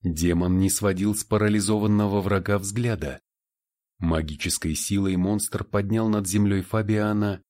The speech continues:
который запоздало подумал о том, что нужно внести в печать несколько дополнительных символов.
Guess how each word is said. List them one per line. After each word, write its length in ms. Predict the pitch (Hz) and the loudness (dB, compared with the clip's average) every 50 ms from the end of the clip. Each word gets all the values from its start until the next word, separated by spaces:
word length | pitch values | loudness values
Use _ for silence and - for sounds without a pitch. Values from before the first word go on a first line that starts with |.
| _ _ _ _ _ | _ _ _ _ _
который 440 | - 104 107 - 143 139 135 135 131 | 0 0 0 0 0 0 0 -2 0
запоздало 600 | 113 127 123 - 123 117 113 107 120 117 113 113 | 0 -2 0 2 0 0 2 0 -2 0 0 -2
подумал 520 | 110 - 107 101 101 107 104 104 101 98 | 0 0 0 2 2 2 2 2 2 2
о 80 | 98 95 | 0 -2
том, 380 | 95 - 117 113 113 107 110 _ _ _ _ _ _ | -2 -2 -2 -2 -2 -4 -8 _ _ _ _ _ _
что 260 | - - - 117 113 | -14 -2 0 2 4
нужно 340 | 117 123 123 117 110 120 120 | 4 4 2 0 0 -2 0
внести 440 | 107 120 127 123 120 - - 131 120 | 2 2 2 2 0 -2 -6 -6 -6
в 120 | - - | -6 -6
печать 440 | - - 113 - - 139 131 - 123 | -6 -4 -4 -2 -2 -2 -2 0 0
несколько 500 | 120 120 117 - - 127 123 - 127 120 | 0 0 0 0 -2 -2 0 0 -2 0
дополнительных 760 | 110 120 113 - 113 113 113 107 98 - 110 110 113 117 110 | 0 0 2 4 4 4 4 2 2 2 0 0 0 0 -2
символов. 680 | - - - 135 127 98 90 85 80 73 - - - | -4 -2 0 0 0 2 0 -2 -2 -2 -4 -8 -10